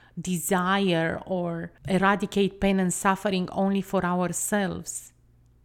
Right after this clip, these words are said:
When we heal on a cellular level, we contribute to the collective consciousness. We play our role in this perfectly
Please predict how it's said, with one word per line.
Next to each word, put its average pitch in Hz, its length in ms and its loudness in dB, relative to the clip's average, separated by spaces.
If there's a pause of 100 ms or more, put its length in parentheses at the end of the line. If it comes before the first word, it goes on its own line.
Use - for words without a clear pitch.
(180)
When 190 140 2
we 185 100 4
heal 208 280 2
on 190 80 6
a 185 80 6
cellular 190 520 2
level, 185 600 -2
we 196 140 -2
contribute 175 1000 -4 (220)
to - 100 -8
the 170 120 -2
collective 180 560 -2
consciousness. - 1040 -6 (500)
We 190 140 4
play 208 500 4 (120)
our 190 280 6
role 180 640 0
in 190 220 0 (100)
this 196 380 -2 (180)
perfectly 214 680 2